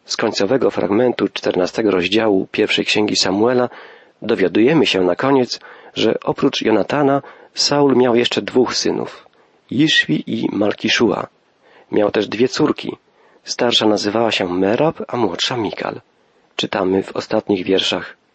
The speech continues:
Żona Saula miała na imię Ahinoam, a była córką Ahimaasa. Wódz jego wojska nosił imię Abner.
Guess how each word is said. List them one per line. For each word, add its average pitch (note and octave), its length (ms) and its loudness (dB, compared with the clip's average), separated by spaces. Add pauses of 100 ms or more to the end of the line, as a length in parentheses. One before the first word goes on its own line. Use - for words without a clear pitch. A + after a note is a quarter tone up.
(340)
Żona D#3+ 300 2
Saula F#2+ 500 0 (560)
miała D#3 240 4
na C#3 100 2
imię B2+ 300 2 (100)
Ahinoam, G#2+ 680 0 (360)
a - 80 -8
była D#3 240 2
córką B2 480 0
Ahimaasa. - 760 -4 (580)
Wódz A2+ 220 2
jego G#2+ 220 2
wojska C3 420 0
nosił C3 280 0
imię B2 340 -2
Abner. F2+ 500 -4